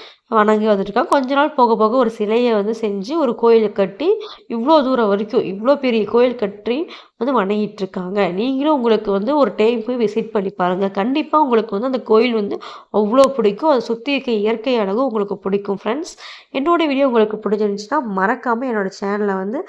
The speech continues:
லைக் பண்ணிக்கோங்க, ஷேர் பண்ணுங்க, கமெண்ட் பண்ணுங்க, சப்ஸ்கிரைப் பண்ணி வச்சுக்கோங்க ஃப்ரெண்ட்ஸ். பாருங்க எந்த அளவுக்கு இருக்காங்க அப்படின்ட்டு.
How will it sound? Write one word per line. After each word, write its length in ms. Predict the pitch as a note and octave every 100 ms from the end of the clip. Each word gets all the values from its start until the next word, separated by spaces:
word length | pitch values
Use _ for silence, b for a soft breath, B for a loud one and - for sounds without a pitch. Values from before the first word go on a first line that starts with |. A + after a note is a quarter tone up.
| B B -
லைக் 260 | G3+ A3
பண்ணிக்கோங்க, 540 | - A#3+ A3+ A3 G3+ G#3+ C4+ - B B
ஷேர் 360 | - A#3 A3 A3+
பண்ணுங்க, 420 | B3 G3+ G#3 C4+ C4+
கமெண்ட் 340 | G3+ G#3+ A#3+
பண்ணுங்க, 300 | G#3+ F#3+ - -
சப்ஸ்கிரைப் 440 | G3 G3+ - C4+
பண்ணி 160 | C4 G3+
வச்சுக்கோங்க 420 | F#3+ - F#3+ G3
ஃப்ரெண்ட்ஸ். 420 | F#3+ G#3 B3+ F4+ - B B B B
பாருங்க 360 | A3+ A#3 A3+
எந்த 380 | A#3 G3 G#3+ C4+
அளவுக்கு 260 | C#4 B3 C#4
இருக்காங்க 580 | A#3 A#3 A3 G#3 A3 G#3
அப்படின்ட்டு. 480 | G3 G3 G3 G3+